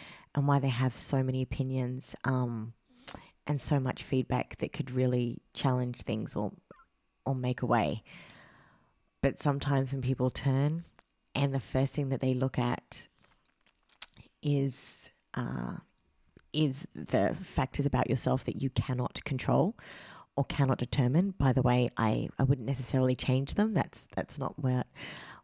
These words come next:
what the podcast or my discussion is about. But I find, um, as myself, as an individual, that a lot of times when people even turn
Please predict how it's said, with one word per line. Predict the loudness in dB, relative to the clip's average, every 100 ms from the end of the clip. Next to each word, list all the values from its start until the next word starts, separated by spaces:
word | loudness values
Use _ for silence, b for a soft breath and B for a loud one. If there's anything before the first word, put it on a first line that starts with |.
| _
what | 0 0
the |
podcast | 2 0 2 0 2
or | 2
my | 4 4
discussion | 2 0 0 0
is | 0
about. | 2 2 0 -4 -12 B B B B B B B _ _
But | 2 2
I | 0 0
find, | 0 -2 0 0 -2 -8 -6
um, | -4 -4 -6 -12 -12 -4
as | -2 0
myself, | 0 0 2 2 2 0 -8 -2
as | 0 0
an |
individual, | 0 0 0 -2 -2 -6 -6 B B B B B _ _ _ _ -12 -12 -4
that | 0
a | 2
lot | 2 2
of | 2 0
times | 2 4 2 0
when | 0
people | 2 2 2 2 2 -2 -10 -4
even | -2 0 0
turn | 0 2 4 6 6 4 0